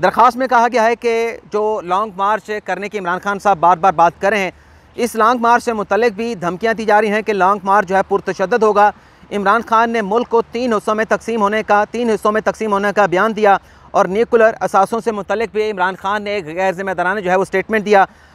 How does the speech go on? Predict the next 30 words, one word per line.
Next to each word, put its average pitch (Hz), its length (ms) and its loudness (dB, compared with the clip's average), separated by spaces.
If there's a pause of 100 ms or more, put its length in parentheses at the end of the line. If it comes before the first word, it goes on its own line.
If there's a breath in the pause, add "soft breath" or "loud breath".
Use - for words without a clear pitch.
(140 loud breath)
और 185 200 4
फिर 240 160 -2
इसके 247 200 0
बाद 220 220 4
अदालत 202 300 -2
से 214 220 -8
दरख्वास्त 202 480 -2
ये 233 60 -4
की 214 160 -8
गई 202 120 -4
है, 196 140 0
जिन्हें 196 380 -4
फरीक 208 220 -2
बनाया 185 260 2
गया 185 140 0
है, 190 80 0
इमरान 175 220 2
खान 190 260 0
को, 196 240 0 (340 loud breath)
शेख 208 180 2
रशीद 208 260 -2
को, 214 200 2
शाह 185 180 2
महमूद 190 260 -4
कुरैशी 208 340 -2
को, 208 120 0
फवाद 185 340 2
चौधरी, 202 280 -2
अली 190 160 -2
जैदी 180 300 -2